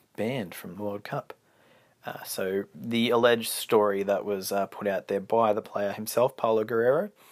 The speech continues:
was that he had tea, which was laced with cocaine, and he was not aware of it. A waiter, apparently,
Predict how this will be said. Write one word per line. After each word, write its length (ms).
was 680
that 500
he 140
had 320
tea, 580
which 220
was 120
laced 440
with 100
cocaine, 480
and 140
he 80
was 180
not 80
aware 300
of 120
it. 320
A 80
waiter, 340
apparently, 840